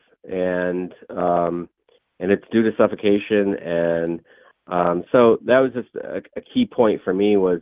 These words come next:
that, uh, we've heard all this before, and, um, we've heard expert testimony on how, uh, Floyd, uh, Floyd's death was in fact a homicide. Um,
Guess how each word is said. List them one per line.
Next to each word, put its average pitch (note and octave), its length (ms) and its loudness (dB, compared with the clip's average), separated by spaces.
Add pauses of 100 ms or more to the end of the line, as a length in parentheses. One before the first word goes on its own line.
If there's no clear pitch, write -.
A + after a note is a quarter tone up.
that, F2 260 0 (580)
uh, F2+ 280 -4
we've G#2 140 -4
heard E3 160 4
all D#3 100 6
this D3 140 -4
before, C3+ 640 -4
and, G2+ 600 -4 (220)
um, G2 480 -6 (100)
we've G#2+ 160 -10
heard C3 200 0
expert A#2 400 -4
testimony F2 720 -4
on E2+ 480 -8 (420)
how, F#2 600 -2
uh, F2 180 -8 (100)
Floyd, F2+ 480 -2 (340)
uh, F2 240 -4
Floyd's F2+ 300 -2
death E2+ 260 -2
was E2 220 -6
in D#2+ 140 -10
fact D#2+ 440 -2
a F2 100 -10
homicide. E2 640 -4 (600)
Um, D2+ 480 -6